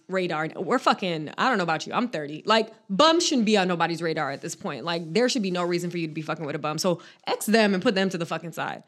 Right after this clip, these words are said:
right? But a dude with no, and I've experienced this, a dude with no job does not mean that he's a bum.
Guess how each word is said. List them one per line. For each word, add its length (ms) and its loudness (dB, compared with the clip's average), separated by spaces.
right? 300 0
But 380 0
a 100 6
dude 440 4
with 160 0
no, 420 2
and 140 2
I've 180 4
experienced 460 -2
this, 120 -8
a 80 -2
dude 180 -4
with 120 -4
no 140 -2
job 240 -4
does 120 -6
not 200 -2
mean 80 -4
that 80 -6
he's 240 -10
a 40 -8
bum. 300 -12